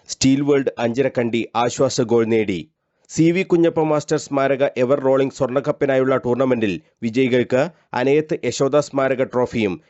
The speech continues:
കെ വി കുഞ്ഞിരാമൻ മാസ്റ്റർ സ്മാരക ട്രോഫിയും ലഭിക്കും.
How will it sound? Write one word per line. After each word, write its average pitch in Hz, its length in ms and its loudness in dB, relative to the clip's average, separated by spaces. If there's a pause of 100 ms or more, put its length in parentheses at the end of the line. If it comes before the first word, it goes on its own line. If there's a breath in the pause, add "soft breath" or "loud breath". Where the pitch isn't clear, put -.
(160)
കെ 131 100 2
വി 135 120 0
കുഞ്ഞിരാമൻ 139 540 2
മാസ്റ്റർ 135 280 -4
സ്മാരക 127 440 -2
ട്രോഫിയും 120 580 -2
ലഭിക്കും. 107 540 -2